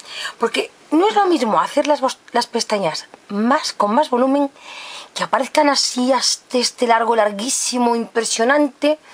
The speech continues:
A ver si me acerco mejor para que me las veáis, ¿vale? Pero con un truquín que os voy a dejar a continuación. Además tienen que pasar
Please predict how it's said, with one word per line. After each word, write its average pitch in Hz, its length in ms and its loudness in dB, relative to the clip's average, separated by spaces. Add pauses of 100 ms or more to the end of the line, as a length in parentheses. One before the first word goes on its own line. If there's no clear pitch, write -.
(220)
A 180 80 0
ver 190 80 0
si 214 100 -2
me 190 80 0
acerco 185 280 -6
mejor 175 220 -4
para 185 140 -2
que - 100 -2
me 185 120 0
las 175 80 -2
veáis, 233 420 0 (680)
¿vale? 311 220 0 (800)
Pero 392 300 0 (160)
con 240 160 0
un 330 180 0
truquín 311 460 -4
que - 140 -6
os - 40 -6
voy 240 100 -2
a - 20 0
dejar 240 360 -2
a - 120 -4
continuación. 160 580 -6 (340)
Además 214 360 -2
tienen 247 260 0
que 226 80 -2
pasar 262 340 -4